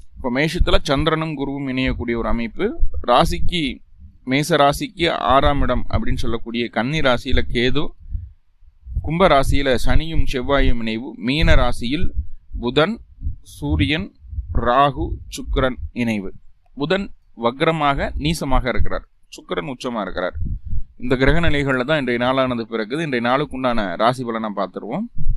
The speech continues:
முதல்ல மேச ராசி. மேச ராசிக்கு இன்னைக்கு எப்படி இருக்க போகுது அப்படின்னா, இது வரைக்கும் ரொம்ப பக்குவமா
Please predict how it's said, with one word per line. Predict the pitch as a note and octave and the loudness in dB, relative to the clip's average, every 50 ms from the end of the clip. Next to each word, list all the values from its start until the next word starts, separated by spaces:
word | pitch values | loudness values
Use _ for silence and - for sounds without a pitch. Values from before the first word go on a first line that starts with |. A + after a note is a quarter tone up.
| - - - - - - _ - - | 4 2 0 0 -4 -10 _ -18 -10
முதல்ல | - C3 C#3 F3 F3+ F3 E3 E3+ E3 C#3+ A#2 G#2+ F2 - - - | -8 -2 0 0 0 2 2 2 4 4 2 0 -4 -6 -8 -6
மேச | - C3+ C#3+ - - B2 G#2+ | -4 -4 -2 -2 0 0 0
ராசி. | G#2 G2 F#2+ - - - - - - - - - - - - - C#3 | 0 0 -2 -6 -8 -6 -6 -8 -6 -6 -2 0 2 4 4 4 4
மேச | D3+ E3 D#3+ F3+ | 2 0 2 4
ராசிக்கு | D#3+ D#3+ D#3 D#3+ D3+ - D3 | 4 4 4 0 -4 -6 -6
இன்னைக்கு | C#3 B2+ B2+ B2+ | -6 -4 -4 -4
எப்படி | C3+ C#3+ D3+ C#3+ | -4 -4 -4 -4
இருக்க | C3 A#2 C3 | -4 -6 -8
போகுது | A#2 A2+ A#2+ A#2 A#2 | -8 -6 -6 -4 -4
அப்படின்னா, | A2+ G#2+ G#2+ A2+ C3+ C#3+ C3+ A#2 A2 B2 - - - - - - - - - - - - - - - - - - - - - - - - - _ _ _ _ _ - - _ _ _ - - - - - A#2 | -4 -6 -6 -6 -4 -4 -2 -4 -4 -4 -2 -2 -2 -2 -4 -10 -16 -18 -16 -16 -14 -12 -10 -12 -12 -12 -12 -4 -2 -2 -2 -2 -6 -12 -16 _ _ _ _ _ -20 -20 _ _ _ -18 -10 -2 0 0 2
இது | C3 D3 D3 | 4 4 4
வரைக்கும் | D3+ E3 F#3+ G3 A3+ A3+ G3+ - - B2+ D3 | 4 4 2 0 -4 -6 -6 -8 -6 -4 -2
ரொம்ப | D#3 F3 G3+ G#3+ A3 G3+ E3 D3+ C3 - F#2 - - - - - - - _ - - - - - - - - - - - | -2 0 0 0 0 2 0 0 -2 -4 -8 -12 -16 -18 -18 -20 -20 -20 _ -20 -20 -20 -20 -20 -20 -20 -10 -6 -4 -2
பக்குவமா | - C#3+ - - F#3 F#3 F#3 F#3 G3 G3 | -2 -2 -2 -2 -2 -2 0 0 0 2